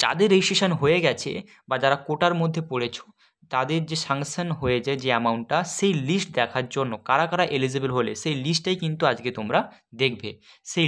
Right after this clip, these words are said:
লিস্টটা দেখার জন্য তোমাদের করতে হবে, আমি ডেসক্রিপশন বক্সে লিংক দিয়েছি, সেখানে তোমরা ক্লিক করবে। ক্লিক করলে তোমাদের সামনে এইরকম একটি পেজ কিন্তু খুলে যাবে। তো এই পেজে আসার পর তোমরা এইখানে যে থ্রি লাইন অপশানটা আছে, এইখানে ক্লিক করবে।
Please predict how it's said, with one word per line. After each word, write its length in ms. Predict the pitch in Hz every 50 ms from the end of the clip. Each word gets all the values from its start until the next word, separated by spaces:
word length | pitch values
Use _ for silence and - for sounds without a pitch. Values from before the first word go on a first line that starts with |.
| 135 123
লিস্টটা 280 | 147 185 185 - 202 175 147
দেখার 200 | 123 - - 127 123
জন্য 140 | - 120 123 120
তোমাদের 220 | 123 117 120 120 117 -
করতে 260 | - 120 - - - 127
হবে, 240 | 120 117 120 151 196 - - - - - -
আমি 180 | - 123 135 143 139 127 123
ডেসক্রিপশন 400 | 135 131 - 185 170 - 175 165
বক্সে 260 | 160 170 165 - 156
লিংক 260 | 139 120 120 127 151 170 160
দিয়েছি, 200 | 175 170 170 180
সেখানে 260 | 165 - 135 127 127 123 -
তোমরা 180 | 120 117 113
ক্লিক 260 | 113 - - 160 160 160 - 170
করবে। 240 | 165 165 160 175 180 180 - - - - - _ -
ক্লিক 200 | 170 185 202 202 202 -
করলে 180 | 143 131 127 165
তোমাদের 320 | 160 165 139 123 113 120 - -
সামনে 260 | 123 107 107 123 160 202 247 - - - _ _ _
এইরকম 300 | - 170 180 190 202 190 165
একটি 220 | 139 131 - 180 180 165 - -
পেজ 180 | 127 123 131 127 - -
কিন্তু 240 | 127 120 120 - 202
খুলে 280 | 202 - - 120 110 107
যাবে। 220 | 104 101 98 104 - - - _ _ _ _
তো 40 | - 160 160 185
এই 80 | 190 196 196 -
পেজে 220 | 170 160 160 170
আসার 300 | 143 113 113 - 127 117 - -
পর 120 | 170 185 226 - - - - _ -
তোমরা 200 | 165 160 170 180
এইখানে 260 | 175 160 160 165 156 160 156
যে 60 | 156 160 -
থ্রি 140 | - 190 196
লাইন 200 | 190 175 165 170 156
অপশানটা 420 | 135 120 - - 127 123 113 117 110
আছে, 240 | 107 107 - - 185 185 - -
এইখানে 360 | - 127 117 - 123 120 117 117
ক্লিক 260 | 117 - 117 107 -
করবে। 280 | - - 107 107 104 104